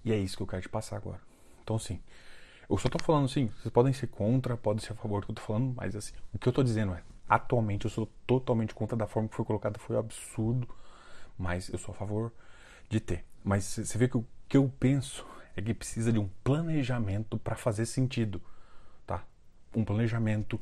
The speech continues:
um impacto menor. Você não vai soltar os quinze por cento de uma vez só, você vai soltar aos poucos, pra fazer sentido pro mercado absorver sem impacto nas cotas de todo mundo,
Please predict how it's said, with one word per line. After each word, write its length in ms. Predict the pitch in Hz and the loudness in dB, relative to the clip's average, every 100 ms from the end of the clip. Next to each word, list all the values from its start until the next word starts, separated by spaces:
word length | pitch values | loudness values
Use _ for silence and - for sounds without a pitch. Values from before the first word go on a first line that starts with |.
| - - | -4 0
um 80 | |
impacto 400 | 107 - - - | 0 0 -10 -2
menor. 340 | 101 113 104 101 | 0 4 4 4
Você 80 | 110 | 4
não 60 | |
vai 120 | 131 | 2
soltar 260 | 131 120 107 | 2 2 2
os 80 | - | 2
quinze 200 | 117 104 | 0 0
por 140 | - | -6
cento 120 | - - | -8 0
de 100 | 104 | 2
uma 160 | 101 | 2
vez 220 | 92 104 | 4 2
só, 260 | - 101 - - | 2 -2 -2 -8
você 140 | - | -6
vai 100 | 95 | -6
soltar 480 | - 117 - 110 127 - | -2 -2 0 -2 -2 -2
aos 180 | 123 | -4
poucos, 520 | - 117 110 - - - - - - - - | 0 2 2 0 -10 -12 -16 -16 -16 -10 -2
pra 100 | - | 0
fazer 220 | 95 104 107 | 2 4 4
sentido 380 | 110 104 127 | 2 2 2
pro 140 | 117 110 | 2 2
mercado 380 | 107 - 123 131 | 0 2 4 4
absorver 480 | - 131 107 117 - | 4 2 4 2 -2
sem 260 | - - 120 | -6 0 0
impacto 500 | - - 113 - 113 | 0 0 0 0 -2
nas 180 | 110 - | -2 -2
cotas 300 | 104 - 104 | -4 -2 -4
de 100 | 104 | -4
todo 320 | 113 107 113 | -6 -6 -6
mundo, 340 | 104 - - | -8 -10 -12